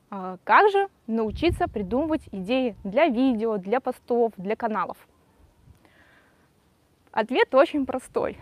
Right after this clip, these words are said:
Вы должны окружить себя такой средой, в которой эти идеи появляются, в которой они могут возникнуть. Что же это за среда?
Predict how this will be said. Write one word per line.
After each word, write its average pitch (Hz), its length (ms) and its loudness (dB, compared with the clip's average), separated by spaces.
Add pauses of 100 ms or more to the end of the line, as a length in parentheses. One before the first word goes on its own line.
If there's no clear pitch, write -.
(160)
Вы 233 160 0
должны 247 460 0 (400)
окружить 285 480 -2
себя 208 340 4
такой 233 540 0
средой, 220 480 -2 (800)
в - 100 -20
которой 254 580 0
эти 254 340 -2
идеи 233 460 -2 (420)
появляются, 214 640 0 (220)
в - 20 -20
которой 262 380 -2
они 226 500 -6
могут 226 540 -2
возникнуть. 220 640 -2 (1080)
Что 359 260 2
же 370 200 0
это 294 300 -2 (100)
за 208 180 -4
среда? 175 360 -6